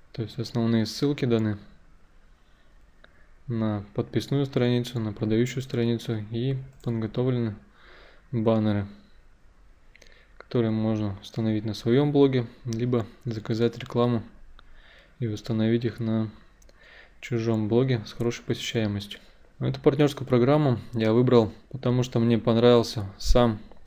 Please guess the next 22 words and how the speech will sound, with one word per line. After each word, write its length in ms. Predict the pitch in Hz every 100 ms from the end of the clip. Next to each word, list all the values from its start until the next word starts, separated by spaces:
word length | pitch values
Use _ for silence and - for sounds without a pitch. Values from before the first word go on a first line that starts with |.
| - - - _ - - - -
курс, 340 | - 139 139 - - -
который 320 | 127 120 117
продает 420 | 113 117 117 117
Андрей. 360 | 117 113 117 110 - - - _ _ - - - -
То 100 | 120
есть 180 | 113 107
в 40 | 120
нем 260 | 120 104 101 - - - - - - _ - _ _ - _ -
очень 400 | 123 120 - 110
объемная 600 | 107 117 117 110 104 98 - -
информация 720 | 110 - 113 123 131 131 113 101
про 300 | - 117 110 101 - -
Ц 120 | -
П 240 | - 120
А 40 | 110
партнерки, 640 | - 107 127 139 135 127 -
как 220 | - 113 -
на 60 |
них 180 | 107 110
зарабатывать. 640 | 110 110 110 131 131 113 - - - - - - - _ _ - _
То 140 | - 117
есть 420 | 107 - -